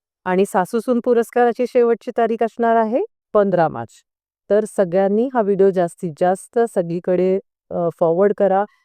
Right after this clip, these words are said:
जेणेकरून कुठलीही सासूसून पुरस्कारापासून वंचित राहायला नको आणि काही मैत्रिणींना ज्यांना ढोल पथकात यायचे त्याही येऊ शकतील. आपण,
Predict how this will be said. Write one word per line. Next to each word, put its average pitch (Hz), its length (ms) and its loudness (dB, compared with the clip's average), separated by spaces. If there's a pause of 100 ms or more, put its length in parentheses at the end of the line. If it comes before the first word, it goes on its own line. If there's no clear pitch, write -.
(140)
जेणेकरून 196 400 0
कुठलीही 190 520 -4
सासूसून 208 600 -2
पुरस्कारापासून 185 800 -2
वंचित 170 420 -4
राहायला 180 340 -2
नको 196 340 0 (380)
आणि 196 180 2
काही 220 260 2
मैत्रिणींना 202 600 2
ज्यांना 208 240 0
ढोल 202 280 4
पथकात 175 380 -2
यायचे 165 260 0
त्याही 208 560 -2
येऊ 190 300 2
शकतील. - 380 -14 (640)
आपण, 233 440 0